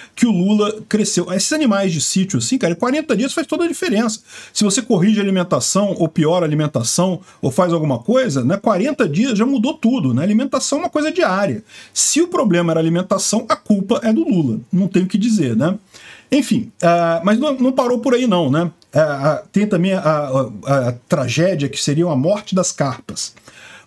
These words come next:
Olha a história que tão contando, né? A Michele confessa apropriação das moedas do Alvorada e assassinato de carpas. Hein? Por que que, por que a Michele assassinaria carpas, né?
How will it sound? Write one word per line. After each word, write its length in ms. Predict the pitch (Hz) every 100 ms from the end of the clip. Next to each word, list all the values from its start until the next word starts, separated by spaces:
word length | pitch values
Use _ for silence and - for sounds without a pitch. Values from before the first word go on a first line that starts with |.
| -
Olha 320 | 196 220 214
a 80 | 202
história 460 | - - 180 190
que 100 | 190
tão 220 | 214 196
contando, 480 | 196 202 185 139 113
né? 180 | 127 170 - - - -
A 100 | 156
Michele 460 | 180 - 196 220
confessa 580 | 214 208 - 185 196 -
apropriação 760 | 185 196 196 196 202 165 - 220
das 180 | 208 185
moedas 460 | 180 170 190 175
do 80 | 160
Alvorada 560 | 180 165 135 160 185 156
e 80 | 190
assassinato 640 | 202 196 - 180 165 180
de 120 | 180 214
carpas. 800 | - 147 127 - - - - - _ _ _ _ -
Hein? 240 | 202 339 -
Por 120 | -
que 100 | -
que, 100 | -
por 240 | - - 254
que 120 | 302
a 60 |
Michele 420 | 277 220 220 226 -
assassinaria 720 | 180 196 - 208 175 156 170
carpas, 640 | - 165 165 - 104 - -
né? 160 | 147